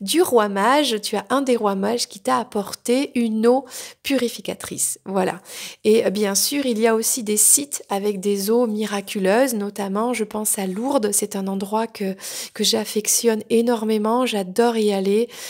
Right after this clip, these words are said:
euh, le plus souvent possible. Et vraiment, voilà, l'eau, euh, alors, c'est pas que cette eau est plus miraculeuse qu'une autre, c'est juste que, euh, dans cette roche, il y a... Euh, c'est, c'est un endroit, en fait, qui est au niveau vibratoire, qui est puissant.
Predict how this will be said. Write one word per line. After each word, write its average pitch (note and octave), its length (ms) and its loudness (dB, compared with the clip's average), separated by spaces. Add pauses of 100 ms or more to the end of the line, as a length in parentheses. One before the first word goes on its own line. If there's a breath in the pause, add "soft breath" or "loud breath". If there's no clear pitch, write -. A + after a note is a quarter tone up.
(140)
euh, F#3 200 -2
le F#3+ 100 -2
plus A#3+ 220 -6
souvent G#3+ 300 -2
possible. A3+ 640 -2 (420 loud breath)
Et G3 100 -2
vraiment, A3+ 420 0
voilà, A3 260 2
l'eau, A#3+ 380 4 (360 loud breath)
euh, G3 540 -4 (240)
alors, G#3 220 -2
c'est A#3 160 2
pas C4 180 -2
que A#3+ 260 -4
cette G#3 300 -6
eau B3 80 2
est A3+ 140 2
plus B3 300 -4
miraculeuse A3 760 2 (100)
qu'une B3+ 260 -2
autre, G#3+ 320 -2 (300 loud breath)
c'est - 160 0
juste A#3+ 300 -2
que, B3+ 380 4
euh, G#3 220 2
dans G#3 200 -2
cette G#3 260 -4
roche, B3+ 420 0
il G#3+ 160 -4
y A3 140 2
a... C4 360 2
Euh, G3 540 -2 (460 loud breath)
c'est, - 240 -4
c'est B3 240 0
un D#4+ 120 -2
endroit, B3+ 440 0
en B3+ 80 -2
fait, C4+ 340 -4
qui A3+ 260 -6
est B3+ 120 2
au B3 80 0
niveau G#3+ 260 -2
vibratoire, G#3+ 800 -2
qui A3+ 220 -2
est - 20 2
puissant. A#3+ 640 0